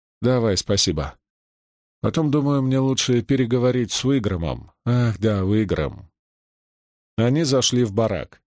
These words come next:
В кабинете Логи кинул Джериха ключи от Черного музея. «И твой приз», — сказал он, поднимая в руке полбутылки шотландского виски. «Нельзя забывать». «По-моему, ты говорил, что Скиннер обещал бутылку», —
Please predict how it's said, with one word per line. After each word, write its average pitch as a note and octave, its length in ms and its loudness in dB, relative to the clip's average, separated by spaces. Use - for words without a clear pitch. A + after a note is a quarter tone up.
В - 60 -20
кабинете E3 460 2
Логи E3 320 2
кинул D3+ 340 -2
Джериха B2 560 0
ключи B2 460 2
от A#2+ 180 0
Черного A2+ 520 0
музея. G2+ 640 0
«И B2 160 4
твой B2+ 280 2
приз», — A#2+ 480 -2
сказал A#2 520 2
он, C3 160 0
поднимая A#2+ 440 0
в G#2 40 -2
руке A#2+ 280 0
полбутылки A#2+ 640 -2
шотландского G#2 680 0
виски. D#2+ 520 -2
«Нельзя D#3+ 400 2
забывать». A#2 580 0
«По-моему, F#3 460 0
ты F3+ 100 0
говорил, E3 420 2
что D3 240 0
Скиннер D3 420 0
обещал C3 500 2
бутылку», — B2 760 -2